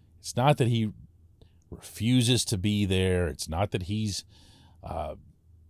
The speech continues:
you know, trying to milk something or be a prima donna or whatever else here.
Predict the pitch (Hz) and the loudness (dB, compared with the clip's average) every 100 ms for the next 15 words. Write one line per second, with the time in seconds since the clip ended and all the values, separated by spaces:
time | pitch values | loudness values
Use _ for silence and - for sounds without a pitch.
0 | - - 92 78 - 101 104 98 78 71 | -14 -4 -4 -4 0 2 2 0 -4 -4
1 | 82 117 123 - - 127 117 107 120 110 | 4 6 6 4 2 4 4 4 4 6
2 | 110 110 110 78 76 71 71 113 117 - | 6 6 2 0 -4 -4 0 2 2 0
3 | - 113 110 95 101 101 98 98 98 85 | 0 2 2 4 4 6 4 2 2 2
4 | 82 78 82 98 90 87 92 92 - 80 | -2 -2 0 2 2 4 4 4 0 -4